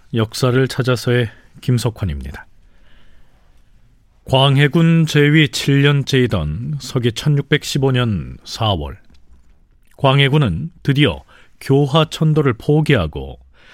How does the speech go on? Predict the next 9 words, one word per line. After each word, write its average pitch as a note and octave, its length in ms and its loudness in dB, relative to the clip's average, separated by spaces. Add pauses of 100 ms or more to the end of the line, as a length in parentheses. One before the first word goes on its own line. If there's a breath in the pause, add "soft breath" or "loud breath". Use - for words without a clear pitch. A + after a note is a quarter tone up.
(260 loud breath)
그동안 C#3+ 340 2
임시로 C#3+ 640 2
머물러 C#3+ 400 2
오던 B2 480 -2 (180)
정릉동 D3 600 2
행궁, A2 360 -4 (120)
즉 - 180 -2 (420 soft breath)
경운궁을 C#3 840 0
떠나서 A#2 680 0